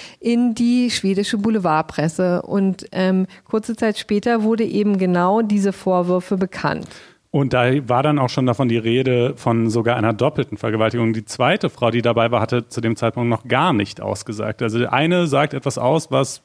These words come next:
Speaker 2: wohl nach allgemeinem Befinden keine Vergewaltigung ist, und die andere sagt gar nichts. Und bald darauf steht in der schwedischen Boulevardpresse, also eigentlich Stunden später, doppelte Vergewaltigung. Das kann einem ja schon mal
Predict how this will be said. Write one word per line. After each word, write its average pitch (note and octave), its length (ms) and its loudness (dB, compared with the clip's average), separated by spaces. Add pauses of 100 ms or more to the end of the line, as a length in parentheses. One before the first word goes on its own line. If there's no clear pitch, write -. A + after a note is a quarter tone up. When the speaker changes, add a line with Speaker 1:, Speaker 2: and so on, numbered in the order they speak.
Speaker 2:
wohl B2 260 -2
nach B2+ 160 0
allgemeinem B2 420 2
Befinden B2+ 460 -4 (380)
keine B2 200 2
Vergewaltigung C3+ 600 2
ist, E3+ 200 0
und C#3 100 -2
die C3 100 -4
andere A#2+ 180 -2
sagt A#2 240 -2
gar B2+ 220 0
nichts. G3+ 240 -2
Und C#3+ 140 0
bald C#3 200 0
darauf B2+ 240 2
steht B2+ 160 -4
in B2 60 -4
der B2+ 80 0
schwedischen A#2+ 440 -4
Boulevardpresse, A2+ 760 2
also A2+ 160 0
eigentlich A2 240 -4
Stunden A#2+ 320 -6
später, A2 420 -2 (320)
doppelte G#2+ 320 0
Vergewaltigung. G#2 640 -2
Das A#2 300 -2
kann C3 160 -2
einem B2+ 180 0
ja B2+ 100 2
schon A#2 200 -4
mal A2 420 2